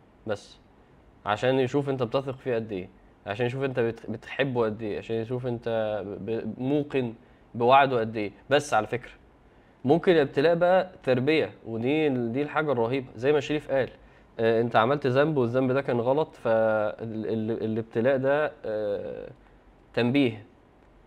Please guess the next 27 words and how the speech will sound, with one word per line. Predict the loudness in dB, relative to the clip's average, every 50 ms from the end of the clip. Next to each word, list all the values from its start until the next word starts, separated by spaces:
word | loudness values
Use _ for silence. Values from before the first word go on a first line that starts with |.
| _ -10 -6
آه، | -6 -4 -4 -6
فتربية. | -6 -6 -8 -6 -2 -2 0 2 4 4 2 2 0 -6 -18 -20 -20 -20 -20 -20 -20 -20 -20 _ _ _ _ 2
أنا | 2 4 4 2
س-، | 2
أنا | 2 2 4 4
من | 4 2
الحاجات | 0 0 -2 0 0 2 2
الرهيبة | 2 2 4 4 4 2 2 2 2 2 2 0 -4 -12 -16
اللي | -16 -12 -10 -6 -4 -4 -2 -2 -2
بحبها | -2 -2 -4 -4 -4 0 0 2 2
لما | 2 0 0 0
ابتلاء | -2 -4 -2 -2 0 0
مثلًا، | 0 -2 -2 -2 -2 -2 -2
بس، | -4 -6 -6 -4
بس | 0 0 0 0 0 -2
يبقى، | -2 -2 0 0 -2 -2 -2 -4
مش | -6 -4
بس | -2 -4 -4 -4 -4
يعني، | -8 -8 -8 -10 -16 -20 -20 -20 _ _ -8
بس | -8 -4 0 2
يعني | 4 6 8
أنا | 8 10 8
أطلع | 8 8 6 4
منه | 4 4 4 4 4
بس | 4 2 0 0 -6
بإنه، | -4 -2 -2 -2 0 0 0 0 -2 -4 -8 -20 -20 -20 _ _ -20 _ _ _ _ -2
آه، | 0 2 2 2 2 0 0 0 0 0 -2